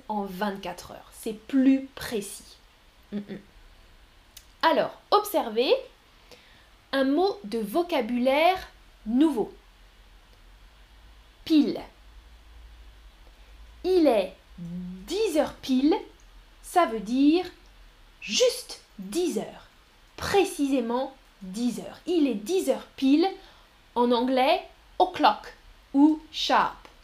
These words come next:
Il est dix heures pile. Le film commence à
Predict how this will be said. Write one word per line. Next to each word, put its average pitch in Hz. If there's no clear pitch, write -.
Il 294
est 247
dix 277
heures 240
pile. 330
Le 294
film 320
commence 294
à 285